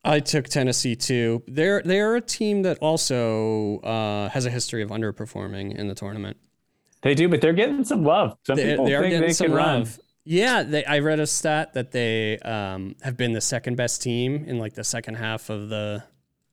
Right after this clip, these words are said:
Speaker 1: of the season, according to certain analytics. Uh, and they've, you know, they upset Kentucky and, and won the Big Twelve tournament.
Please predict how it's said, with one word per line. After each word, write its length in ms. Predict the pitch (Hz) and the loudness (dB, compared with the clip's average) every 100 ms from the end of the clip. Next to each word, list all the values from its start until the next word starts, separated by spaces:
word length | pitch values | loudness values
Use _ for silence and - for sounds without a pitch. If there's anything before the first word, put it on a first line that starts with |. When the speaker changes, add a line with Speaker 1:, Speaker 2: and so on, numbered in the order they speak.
| _ _ 120 | _ _ -10
Speaker 1:
of 100 | 110 | -4
the 80 | |
season, 560 | 117 - 113 123 151 151 - | -2 -2 -2 -2 -2 -4 -8
according 320 | - - 113 110 | -12 -6 -4 -4
to 120 | 117 | -4
certain 260 | - 110 | -4 -2
analytics. 680 | 123 120 117 123 180 - - - - | -2 -2 0 0 -2 -4 -6 -8 -8
Uh, 460 | 110 107 107 104 - | -6 -4 -4 -6 -4
and 140 | 127 | 0
they've, 160 | 131 131 - _ _ _ _ _ | 0 0 -8 _ _ _ _ _
you 80 | - | -4
know, 80 | 101 | -2
they 120 | 90 | 0
upset 400 | 82 - - 113 | -2 -4 -4 -4
Kentucky 680 | - 107 135 131 127 127 123 | -4 -4 -4 -2 -2 -2 0
and, 260 | 101 95 95 - _ _ _ _ _ _ _ - | -2 -4 -6 -12 _ _ _ _ _ _ _ -8
and 300 | 95 95 101 | -6 -4 -2
won 180 | 107 107 | -2 -2
the 80 | |
Big 220 | 113 110 104 | -2 -2 -2
Twelve 300 | 120 104 104 | -2 -4 -4
tournament. 440 | 127 120 117 117 | -4 -2 -2 -4